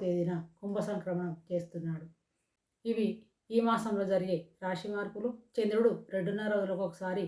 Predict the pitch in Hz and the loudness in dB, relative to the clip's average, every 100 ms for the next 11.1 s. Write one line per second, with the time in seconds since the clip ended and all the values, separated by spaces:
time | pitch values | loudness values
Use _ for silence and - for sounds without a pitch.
0 | 165 - 180 170 180 185 175 185 175 165 | -6 -6 -4 -4 -4 -4 -4 -4 -2 -2
1 | 190 - _ 202 190 160 175 175 175 - | -6 -8 _ -2 -2 0 0 0 -4 -10
2 | _ 180 170 170 - 190 185 196 196 240 | _ -2 -2 -2 -6 -8 -6 -4 -4 -4
3 | - _ _ _ - 269 214 175 - _ | -10 _ _ _ -2 -2 0 -4 -8 _
4 | 196 202 208 185 190 165 185 185 180 170 | -2 0 0 0 0 0 0 0 -2 -2
5 | 180 214 226 - - 196 202 190 175 170 | -4 -4 -6 -10 -4 -2 0 0 0 0
6 | 175 165 170 196 170 _ - 185 170 175 | -2 0 0 -2 -8 _ -8 -4 -2 0
7 | 170 180 165 160 - 165 160 156 - _ | 0 -2 -2 -2 -4 -8 -8 -10 -16 _
8 | _ 208 233 269 240 190 196 170 185 180 | _ 4 6 8 6 2 0 -2 -4 0
9 | 180 - - 170 202 233 226 190 185 190 | -2 -2 -6 -2 2 2 2 -2 -4 -2
10 | 175 175 165 185 165 _ - 185 226 226 | 0 0 -4 -8 -10 _ -10 -2 2 4